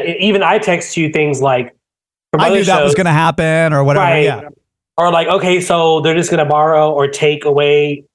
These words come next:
Speaker 1: from this other T V series and then just pop it in here, or this comic book and just pop it in here. Like, just recycling, you know, um, scenarios and stuff.
Speaker 2: Yeah.
Speaker 1: And with Star Trek, I really don't, like, I was thoroughly, like, surprised. Um, I didn't see things coming.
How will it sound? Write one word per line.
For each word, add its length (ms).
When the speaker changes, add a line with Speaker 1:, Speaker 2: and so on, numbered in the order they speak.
Speaker 1:
from 280
this 220
other 300
T 160
V 140
series 640
and 140
then 100
just 180
pop 260
it 60
in 120
here, 220
or 160
this 180
comic 340
book 220
and 80
just 120
pop 200
it 80
in 100
here. 360
Like, 300
just 140
recycling, 760
you 80
know, 400
um, 280
scenarios 640
and 120
stuff. 320
Speaker 2:
Yeah. 240
Speaker 1:
And 120
with 140
Star 180
Trek, 300
I 80
really 300
don't, 200
like, 100
I 120
was 240
thoroughly, 600
like, 160
surprised. 800
Um, 220
I 140
didn't 240
see 220
things 300
coming. 520